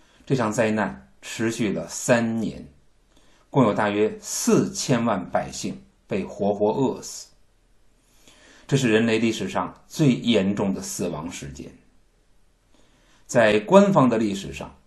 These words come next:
被称作“三年自然灾害”。这段历史，中共当局从来就不敢正视，这些年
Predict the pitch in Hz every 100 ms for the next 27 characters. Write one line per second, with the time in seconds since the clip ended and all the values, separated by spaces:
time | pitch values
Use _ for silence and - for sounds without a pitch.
0 | _ _ _ - 110 104 120 117 107 92
1 | - - - - 120 120 98 95 107 -
2 | - 95 95 98 104 123 - - - _
3 | _ _ _ _ _ _ _ _ _ _
4 | _ _ _ _ _ - 147 120 104 101
5 | 101 90 - - _ - 127 101 98 98
6 | 98 92 98 - - - 123 123 104 107
7 | 101 92 87 - 92 73 - 73 - _
8 | _ _ _ _ - 165 - 127 110 101
9 | - -